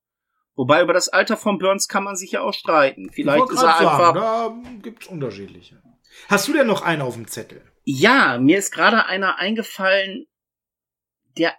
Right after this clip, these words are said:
Speaker 1: eigentlich der Held ist, aber doch eigentlich böse. Und zwar
Speaker 2: Da gibt's
Speaker 1: geht's
Speaker 2: eine ganze Menge, da kann man ja eine eigene Folge machen.
Speaker 1: Und zwar geht's um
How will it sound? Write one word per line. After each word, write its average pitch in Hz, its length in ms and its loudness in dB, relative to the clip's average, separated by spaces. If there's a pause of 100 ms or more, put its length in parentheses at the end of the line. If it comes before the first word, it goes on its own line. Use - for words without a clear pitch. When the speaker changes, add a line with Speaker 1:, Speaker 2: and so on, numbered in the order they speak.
(140)
Speaker 1:
eigentlich 269 720 2
der 165 160 4
Held 170 320 0
ist, - 180 -10
aber 170 160 -2
doch 190 320 -8
eigentlich 190 460 -10
böse. 160 520 -6 (1080)
Und 156 160 2
zwar 180 340 2
Speaker 2:
Da 143 240 0
gibt's 180 300 2
Speaker 1:
geht's - 40 -2
Speaker 2:
eine 147 100 -2
ganze 160 360 -2
Menge, 123 220 -4
da 117 100 -4
kann 156 180 -6
man 151 120 -6
ja 131 80 -6
eine 127 140 -10
eigene 123 300 -8
Folge 165 460 -4
machen. 98 440 -18 (180)
Speaker 1:
Und 170 180 -2
zwar 185 420 4
geht's 190 420 -2
um 180 300 -10